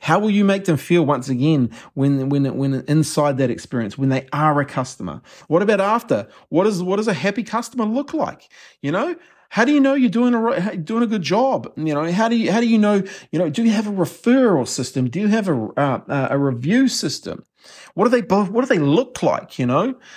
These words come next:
So you wanna develop this as a whole experience, because if you can develop this as a whole experience, trust me, when people come into your world, they will know and they will feel a lot different because you've created these three different experiences, a before,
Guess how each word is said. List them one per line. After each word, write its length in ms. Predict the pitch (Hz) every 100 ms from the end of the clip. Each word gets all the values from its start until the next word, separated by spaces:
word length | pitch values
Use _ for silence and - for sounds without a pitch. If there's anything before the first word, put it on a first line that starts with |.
| -
So 140 | - 196
you 100 | 202
wanna 180 | 240 269
develop 580 | 156 147 131 175 226
this 180 | 180 160
as 140 | 143 131
a 60 |
whole 360 | - - 165 170
experience, 440 | 165 - 151 127
because 180 | - 123
if 80 | 135
you 60 |
can 140 | 139 131
develop 300 | 113 165 202
this 160 | 180
as 120 | 156 143
a 40 |
whole 140 | 165
experience, 520 | 143 - - 160 131 - - - _
trust 480 | - 151 160 165 -
me, 240 | 113 113 - - -
when 160 | - 135
people 240 | 160 196
come 260 | 254 175 196
into 140 | 175
your 120 | 151 123
world, 460 | 120 151 131 113
they 160 | 117 143
will 160 | 156
know 560 | 127 120 135 135 120 107 - - _
and 160 | 123 127
they 80 |
will 140 | 135 117
feel 520 | - - 139 135 113 117
a 60 |
lot 500 | 117 127 131 131 -
different 420 | 175 - 110 -
because 320 | 135 131 127 123
you've 140 | 117
created 340 | - 127 135
these 240 | 127 110 -
three 440 | - 127 135 127 -
different 360 | - 117 123 120
experiences, 800 | 113 - 117 120 127 - 80 - - -
a 80 | 127
before, 580 | 120 - 151 151 147